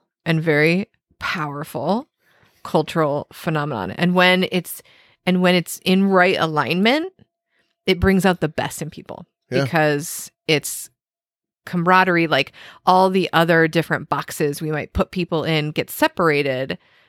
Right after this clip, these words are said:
Speaker 1: um, or get erased, rather,
Speaker 2: Right.
Speaker 1: and we come together in this one unified sense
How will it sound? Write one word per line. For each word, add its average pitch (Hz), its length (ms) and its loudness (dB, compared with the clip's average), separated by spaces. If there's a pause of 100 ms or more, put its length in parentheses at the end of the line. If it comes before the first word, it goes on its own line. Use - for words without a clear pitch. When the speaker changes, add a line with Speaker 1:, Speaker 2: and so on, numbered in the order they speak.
(140)
Speaker 1:
um, 156 400 0
or 180 100 0
get 165 180 0
erased, 156 520 -2
rather, 165 360 2
Speaker 2:
Right. 175 120 -4 (360)
Speaker 1:
and 165 280 0
we 165 80 -2
come 160 260 -4
together 143 640 -2
in 165 240 -2
this 147 480 -4 (400)
one 180 640 2
unified 165 1120 2 (540)
sense - 640 -4